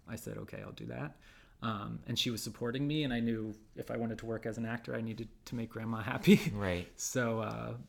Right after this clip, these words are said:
Speaker 1: um, Nana was amazing, and so I, uh, I went to college and I studied acting.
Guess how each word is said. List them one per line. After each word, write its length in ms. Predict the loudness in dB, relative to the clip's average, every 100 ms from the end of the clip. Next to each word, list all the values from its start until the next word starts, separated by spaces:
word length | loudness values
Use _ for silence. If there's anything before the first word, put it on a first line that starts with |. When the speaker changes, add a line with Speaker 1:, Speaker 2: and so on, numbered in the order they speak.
| -18 -20 -20 -14 -6
Speaker 1:
um, 360 | -4 -4 -6 -8 -16 -20 -20 -8
Nana 360 | -2 -2 -2
was 160 | -4 -2
amazing, 460 | 0 0 0 0 0
and 160 | -2
so 220 | -2 -2
I, 280 | -2 -4 -6 -8 -10
uh, 280 | -10 -12 -14 -18 -20 -10
I 100 | -6
went 180 | -4 -2
to 60 | -2
college 440 | -2 -2 -2 -2
and 100 | -4
I 60 | -4
studied 320 | -4 -2 -2
acting. 380 | -4 -6 -8